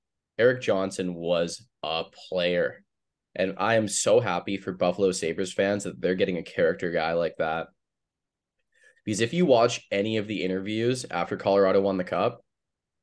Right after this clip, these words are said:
there was a reason it was packed, passed to Erik Johnson first. Erik Johnson is a guy you want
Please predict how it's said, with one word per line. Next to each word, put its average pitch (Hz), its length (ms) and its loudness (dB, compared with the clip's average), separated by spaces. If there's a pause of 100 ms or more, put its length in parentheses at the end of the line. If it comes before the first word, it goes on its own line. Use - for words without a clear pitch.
(280)
there 139 100 2
was 139 120 4
a 113 60 -2
reason 101 280 -2
it 92 40 0
was 90 100 -2
packed, 85 340 -4 (160)
passed 87 280 -2
to 80 60 0
Erik 85 180 0
Johnson 82 380 -6
first. - 380 -4 (1400)
Erik 123 220 4
Johnson 104 400 0
is 87 80 -4
a 90 60 -8
guy 87 320 0
you 85 200 -4
want 85 360 -2